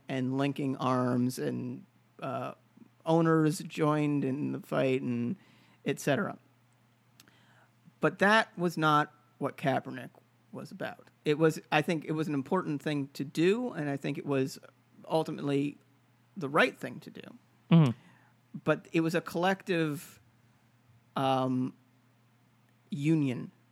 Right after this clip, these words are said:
Speaker 1: action.
Speaker 2: Yeah.
Speaker 1: You know, it was part of the players' union doing that, um,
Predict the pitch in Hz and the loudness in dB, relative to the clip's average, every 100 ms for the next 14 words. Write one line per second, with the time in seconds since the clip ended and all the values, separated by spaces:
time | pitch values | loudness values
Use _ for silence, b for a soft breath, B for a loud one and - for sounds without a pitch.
0 | - 156 143 - - - _ _ - 156 | -12 -10 -10 -12 -14 -16 _ _ 2 4
1 | 107 - 143 131 139 139 135 - 156 147 | 4 0 -6 -4 -4 -6 -6 2 2 2
2 | 135 - 147 131 131 135 - - _ _ | -2 -2 2 2 0 -4 -8 -14 _ _
3 | _ _ _ 156 135 139 110 - 143 135 | _ _ _ -6 0 2 2 -4 -10 -12
4 | - _ 143 135 - - 156 - - - | -16 _ -12 -10 -12 -14 -14 -14 -16 -20
5 | _ _ _ _ - 127 127 131 131 | _ _ _ _ -4 -2 -2 -4 -8